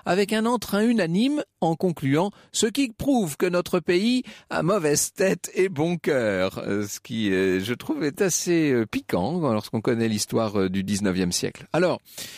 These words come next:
Morny, évidemment, continue ses grandes affaires. Euh, il va se voir chargé de temps en temps, tout en étant président du corps législatif,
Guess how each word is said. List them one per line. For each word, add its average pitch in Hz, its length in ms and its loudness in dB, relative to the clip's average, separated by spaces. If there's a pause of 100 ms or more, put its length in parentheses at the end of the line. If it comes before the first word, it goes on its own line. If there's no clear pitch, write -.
(160)
Morny, 120 800 -2
évidemment, 113 460 0
continue 123 580 0
ses 107 200 -2
grandes 90 280 0
affaires. 151 540 0
Euh, 123 200 2
il 139 160 0
va 147 160 0
se 143 140 -2
voir 143 340 -2
chargé 139 320 -2
de 127 100 -6
temps 127 200 -2
en 135 60 -2
temps, 143 160 -2
tout 131 220 -6
en 123 60 0
étant 120 240 -2
président 120 320 -2
du 104 120 -4
corps 120 220 0
législatif, 110 600 -2